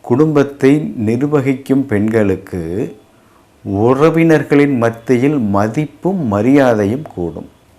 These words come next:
கணவரின் அன்பும் அவர் வழி உறவினர்களால் நன்மைகளையும் சந்திப்பீர்கள்.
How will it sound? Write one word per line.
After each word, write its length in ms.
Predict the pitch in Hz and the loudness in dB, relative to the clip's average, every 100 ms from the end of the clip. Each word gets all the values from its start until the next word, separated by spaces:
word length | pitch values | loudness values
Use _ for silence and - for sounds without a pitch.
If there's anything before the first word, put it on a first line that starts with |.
| - | 2
கணவரின் 560 | 123 135 151 151 156 175 - | 4 6 6 6 4 2 -6
அன்பும் 600 | - 113 139 135 165 - - | -2 2 2 4 2 0 -6
அவர் 280 | 110 113 131 | 0 2 4
வழி 440 | 123 139 165 - - _ _ _ _ _ _ _ _ _ - | 4 4 2 -2 -12 _ _ _ _ _ _ _ _ _ -2
உறவினர்களால் 840 | 110 139 147 156 135 117 120 143 131 | 2 4 6 6 4 4 4 4 4
நன்மைகளையும் 880 | 117 147 143 131 123 120 135 - - - _ _ - _ - - - | 2 2 2 2 4 6 4 2 -8 -20 _ _ -20 _ -20 -20 -6
சந்திப்பீர்கள். 600 | 120 120 127 101 90 - | -4 0 0 0 -2 -6